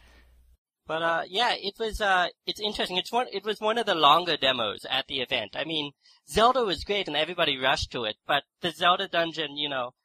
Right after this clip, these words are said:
uh, once you beat it, uh, you know, a lot of, a lot of people could cycle through it. And by the end of the event, you know, I think everyone had played that. But in order to play the full demo for Mario and Luigi, that was sorta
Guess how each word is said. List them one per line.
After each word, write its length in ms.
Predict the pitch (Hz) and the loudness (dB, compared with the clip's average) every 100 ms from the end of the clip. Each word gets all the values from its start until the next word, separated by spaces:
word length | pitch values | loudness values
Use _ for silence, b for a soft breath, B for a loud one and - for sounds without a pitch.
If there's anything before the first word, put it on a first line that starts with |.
| _ _ _ - | _ _ _ -2
uh, 420 | 123 117 104 110 135 | 0 2 0 -2 -6
once 280 | 151 170 - | -4 -4 -6
you 80 | 165 | -10
beat 200 | 151 156 | -4 0
it, 180 | 147 - - | 0 -4 -6
uh, 400 | 117 113 110 104 143 | -2 0 0 -4 -8
you 100 | 143 | -4
know, 120 | 131 | 0
a 80 | 131 | 2
lot 240 | 139 135 | 2 0
of, 80 | 143 - _ 127 131 | -2 -8 _ -12 -6
a 80 | 131 | -2
lot 200 | 139 143 | 0 0
of 80 | |
people 280 | - 165 147 | -4 -10 -10
could 160 | - - | -12 -6
cycle 320 | - 123 117 | -4 -4 -6
through 240 | - 131 | -8 -6
it. 100 | 113 - | -6 -6
And 160 | 131 127 | -10 -4
by 140 | 131 | -2
the 160 | 131 143 | -2 -4
end 120 | 139 | -6
of 100 | 135 | -10
the 120 | 127 | -10
event, 320 | 120 147 139 - _ _ _ | -4 -2 -2 -6 _ _ _
you 80 | 143 | -2
know, 60 | 127 | 0
I 100 | 123 | 0
think 180 | 170 - | -4 -4
everyone 380 | 139 147 139 | -6 -4 -6
had 180 | 120 123 | -8 -12
played 280 | _ 123 127 | _ -6 -4
that. 220 | 101 90 _ | -8 -10 _
But 160 | 135 120 - _ _ | -6 -6 -8 _ _
in 160 | 160 160 | -6 -2
order 180 | 180 175 | -2 -4
to 80 | - | -10
play 240 | - 160 | -8 -6
the 80 | 143 | -8
full 240 | - 156 | -8 -6
demo 320 | 156 139 139 117 | -2 -2 -2 -4
for 100 | 123 | -4
Mario 340 | 120 127 127 | 0 0 0
and 100 | 110 | -6
Luigi, 500 | 104 104 175 - 110 | -12 -10 -10 -8 -8
that 220 | 101 131 - | -6 -6 -6
was 180 | 117 | -10
sorta 300 | - - 110 | -10 -8 -8